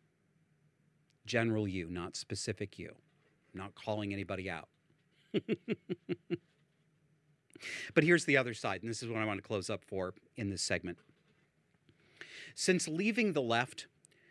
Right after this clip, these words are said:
I have met so many women I didn't even know existed, the kind of women I didn't even know existed. Women who see this the way I do, who are just as concerned about bad behavior among their sex as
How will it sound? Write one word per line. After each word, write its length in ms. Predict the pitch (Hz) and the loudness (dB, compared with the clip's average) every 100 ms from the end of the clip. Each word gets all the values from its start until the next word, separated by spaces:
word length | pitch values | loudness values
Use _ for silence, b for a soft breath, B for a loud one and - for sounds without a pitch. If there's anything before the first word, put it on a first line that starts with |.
| b b b _ | b b b _
I 140 | 147 180 | 8 8
have 200 | 190 147 | 6 6
met 220 | 139 117 - | 6 4 0
so 320 | - - 151 | -8 2 4
many 220 | 160 147 | 6 6
women 340 | 123 120 117 117 104 | 4 4 2 2 -2
I 80 | |
didn't 380 | 104 131 123 120 - | -2 0 0 -2 -2
even 300 | 110 107 101 | -2 0 0
know 240 | 98 98 | 0 -2
existed, 500 | 101 87 95 - 101 | -6 -6 -4 -4 -6
the 60 | 104 | -6
kind 360 | - 147 151 | 2 4 6
of 120 | 127 104 | 4 2
women 240 | 98 95 | 0 0
I 120 | 90 | -4
didn't 240 | 90 87 95 | -6 -6 -6
even 160 | 90 | -4
know 160 | 87 85 | -6 -6
existed. 560 | 82 85 - - - - _ b b b b b b b b b 120 | -6 -6 -6 -8 -12 -18 _ b b b b b b b b b 6
Women 400 | 156 170 165 175 - | 8 10 8 6 0
who 140 | 139 | 0
see 260 | - 175 156 | 2 4 4
this 240 | 147 - | 2 2
the 80 | 135 | 2
way 200 | 117 110 | 2 2
I 200 | 101 120 | 2 0
do, 340 | 123 143 185 - _ _ _ - | 2 0 0 -6 _ _ _ 4
who 80 | |
are 100 | 131 | 4
just 380 | 107 - 151 - | 6 6 6 4
as 100 | - | -4
concerned 540 | - 165 - 156 143 127 | 0 0 2 2 2 4
about 260 | 127 113 | 2 2
bad 240 | 113 113 104 | 4 4 4
behavior 460 | 104 113 107 107 | -2 -2 0 0
among 320 | 107 104 107 | 0 0 0
their 180 | 104 104 | 0 0
sex 400 | 101 110 98 - - | 0 0 0 -2 -10
as 140 | 101 | -10